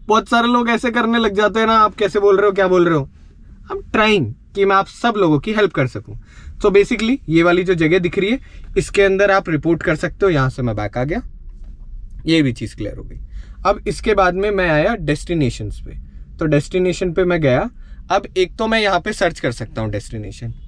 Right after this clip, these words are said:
कुछ भी। For example, मैंने सर्च करा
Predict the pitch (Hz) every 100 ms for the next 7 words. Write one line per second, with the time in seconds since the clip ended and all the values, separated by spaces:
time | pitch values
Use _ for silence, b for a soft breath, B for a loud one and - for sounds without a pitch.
0 | - - - 180 120 - - b b b
1 | - 156 170 151 151 147 143 175 180 190
2 | 185 143 131 139 151 143 135 - 135 127
3 | 135 180 208